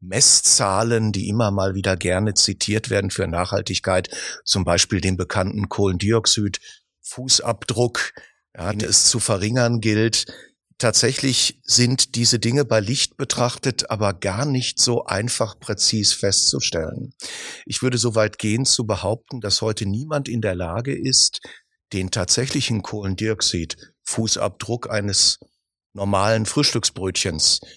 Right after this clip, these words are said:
korrekt zu berechnen, weil tatsächlich eine Menge von Faktoren eingehen, die in der Lieferkette entstehen und die erforderlichen Informationen über diese Lieferketten hinweg zu beschaffen,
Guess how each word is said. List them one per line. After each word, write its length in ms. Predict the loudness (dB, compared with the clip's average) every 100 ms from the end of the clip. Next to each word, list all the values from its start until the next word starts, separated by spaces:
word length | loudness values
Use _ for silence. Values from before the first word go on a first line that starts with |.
| _ _ -8
korrekt 420 | -4 -4 -2 0
zu 180 | 0 0
berechnen, 760 | -2 0 0 0 2 0 -2 -10 -14 -16 -10
weil 320 | 0 2 2
tatsächlich 840 | 2 0 2 2 0 -2 -2 -2 -4 -8 -20 _
eine 200 | -2 0
Menge 360 | 2 2 2 2
von 240 | 2 0
Faktoren 760 | 0 -2 -4 -4 -2 0 0 0
eingehen, 840 | 0 0 0 0 0 2 2 0 -6 -20 _ -2
die 240 | -2 2
in 120 | 2
der 140 | 4 2
Lieferkette 800 | 0 -2 -2 -2 -4 -4 -4 -4
entstehen 640 | -2 0 2 2 2 0
und 380 | 2 2 2 0
die 100 | 2
erforderlichen 680 | 2 0 0 2 0 0 2
Informationen 1040 | 2 0 0 0 0 2 2 2 0 -2 -10 _ _ _
über 240 | -2 0 2
diese 280 | 2 0
Lieferketten 640 | 0 -2 0 0 0 -2 0
hinweg 480 | -2 -4 -4 -2 0
zu 180 | 0 0
beschaffen, 580 | 0 0 2 2 0